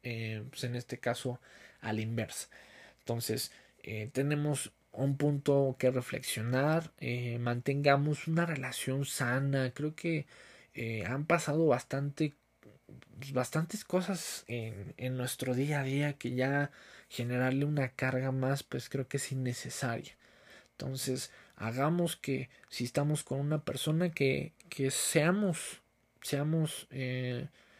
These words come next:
pues, de gran, de gran impacto positivo en esa persona, que si esta persona, pues, no pasa un día, pues, en lugar de, de generarle, pues, alguna otra situación de enojo, pues, creo que debemos hacer lo contrario, ¿no?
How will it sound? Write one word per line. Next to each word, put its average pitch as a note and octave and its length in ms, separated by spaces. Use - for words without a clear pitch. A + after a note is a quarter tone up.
pues, B2+ 220
de B2+ 140
gran, C#3 680
de C3 200
gran C#3 240
impacto D#3 1080
positivo D3+ 840
en C#3 120
esa C#3 280
persona, B2+ 680
que B2 360
si - 180
esta C#3+ 220
persona, C3+ 720
pues, B2+ 140
no C3+ 160
pasa C#3 220
un C#3 100
día, D#3 380
pues, - 160
en A2 120
lugar C3+ 300
de, C3+ 280
de B2 80
generarle, C3 680
pues, - 340
alguna B2+ 580
otra C3 240
situación B2+ 500
de C3+ 80
enojo, C3+ 360
pues, C#3+ 200
creo C#3+ 220
que C#3 100
debemos C#3 360
hacer B2+ 260
lo C3 160
contrario, B2+ 560
¿no? D3+ 200